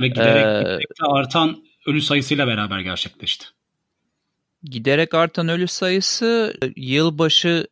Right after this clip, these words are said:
Speaker 2: e, silahlı saldırı sayısı da giderek artıyor. Biraz da bunda tabii siyasilerin söylemleri çok büyük rol oynuyor. E, çok kısaca bu üç saldırıdan bahsedelim. Mesela neden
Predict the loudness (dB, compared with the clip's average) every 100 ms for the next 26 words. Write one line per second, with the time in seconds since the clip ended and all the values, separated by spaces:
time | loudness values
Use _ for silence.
0 | _ -6 -4 -4 -4 0 0 -2 -2 0
1 | 2 0 0 0 0 0 -2 -2 0 0
2 | 2 2 0 0 -2 0 0 -2 0 2
3 | 2 0 0 0 0 0 0 2 0 0
4 | _ -4 0 0 0 -2 0 0 -2 -6
5 | -2 0 2 2 4 2 2 -2 -2 -4
6 | _ _ -4 -2 0 0 2 0 0 0
7 | 0 -2 -4 _ _ _ _ -2 0 2
8 | 0 -2 -4 -4 0 0 2 2 2 0
9 | 0 0 2 2 0 0 2 0 0 -2
10 | 0 -2 0 2 2 2 2 2 4 4
11 | 2